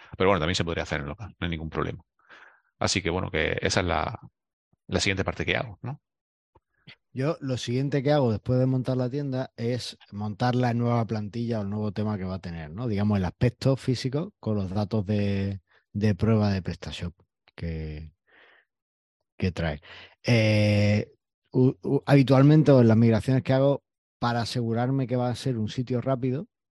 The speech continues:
Speaker 2: intento utilizar la Classic Blinders.
Speaker 1: Ah,
Speaker 2: No sé si la
Speaker 1: hombre.
Speaker 2: conoces, es una plantilla muy
Speaker 1: Hombre.
Speaker 2: chula.
Speaker 1: Pero, pero es que eso, es que eso no cabe duda, que eso debería ser, todo el mundo debería utilizarlo. Pero es gratis
Speaker 2: Todo el mundo debería
Speaker 1: y,
Speaker 2: utilizarlo.
Speaker 1: y ¿qué más quieres? Está optimizado y
Speaker 2: Está
Speaker 1: para seo
Speaker 2: optimizado.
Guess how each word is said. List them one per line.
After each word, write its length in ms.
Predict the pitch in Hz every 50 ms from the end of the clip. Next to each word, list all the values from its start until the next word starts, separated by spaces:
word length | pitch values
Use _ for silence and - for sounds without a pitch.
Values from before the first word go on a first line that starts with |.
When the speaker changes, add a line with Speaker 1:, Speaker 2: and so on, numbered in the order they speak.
| _ _ _ _ _ _ _ _ _ -
Speaker 2:
intento 400 | - 113 95 117 113 110 104 123
utilizar 440 | 117 117 117 110 101 - 110 113
la 400 | 110 110 110 107 104 98 95 92 87
Classic 320 | - 98 92 - - 101 85
Blinders. 560 | 80 87 90 87 82 78 85 92 - - - _ _ _ _ _ _ _ _ _ _ _ _ _ _ _ -
Speaker 1:
Ah, 140 | - - -
Speaker 2:
No 60 | - 101
sé 40 | 90
si 140 | 73 90 101
la 60 | 90
Speaker 1:
hombre. 140 | 87 95 95
Speaker 2:
conoces, 340 | 113 110 - - 156 160 170 -
es 60 | -
una 180 | 110 107 107
plantilla 400 | 95 - 107 104 90 110 104 104 98
muy 60 | 101
Speaker 1:
Hombre. 140 | 98 95 -
Speaker 2:
chula. 240 | - 113 107 113 - _ _ _ _ _ _ _ _ -
Speaker 1:
Pero, 400 | 87 85 85 82 85 82 - -
pero 180 | - - - 85
es 60 | 90
que 120 | - 110
eso, 280 | 98 - - 120 120 117 - - - - - - - - _ -
es 80 | - -
que 80 | -
eso 120 | 95 - 104
no 180 | 104 104 98 87
cabe 180 | - 73 71
duda, 480 | 71 - 107 143 139 - - - - - -
que 100 | - 85
eso 100 | - 90
debería 280 | 87 90 90 95 90
ser, 180 | - - 101 87
todo 160 | - - 135
el 60 | 147
mundo 140 | 151 147 139
debería 180 | 113 95 90 90
utilizarlo. 360 | - - - - - - _ _ _ _ _ _ _ _
Pero 120 | - 95
es 60 | 90 87
gratis 280 | 90 104 110 - -
Speaker 2:
Todo 100 | 117 117
el 60 | 107
mundo 160 | 101 104 98 95
debería 220 | 92 92 90 85
Speaker 1:
y, 40 | 85
Speaker 2:
utilizarlo. 800 | 87 85 82 87 90 87 82 82 80 80 80 80 80 80 80 85
Speaker 1:
y 40 | -
¿qué 120 | - -
más 140 | 73 - -
quieres? 240 | - 120 123 117 107
Está 160 | 104 - 78
optimizado 720 | 90 - 92 87 80 78 - 104 113 110 - 87 87 85
y 400 | 87 82 82 85 85 82 85 85
Speaker 2:
Está 120 | 82 107
Speaker 1:
para 180 | 95 - - 95
seo 160 | - 107 107
Speaker 2:
optimizado. 260 | 107 98 92 90 87